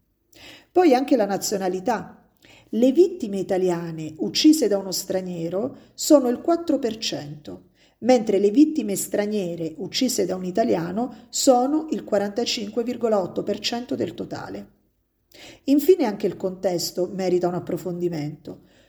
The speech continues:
Nove femminicidi su dieci avvengono in famiglia,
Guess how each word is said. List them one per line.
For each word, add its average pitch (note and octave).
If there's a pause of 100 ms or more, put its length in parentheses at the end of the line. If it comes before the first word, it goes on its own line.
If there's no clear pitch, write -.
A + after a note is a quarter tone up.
(160)
Nove G3+
femminicidi G3+
su F#3+
dieci C4
avvengono G3
in G#3+
famiglia, D#3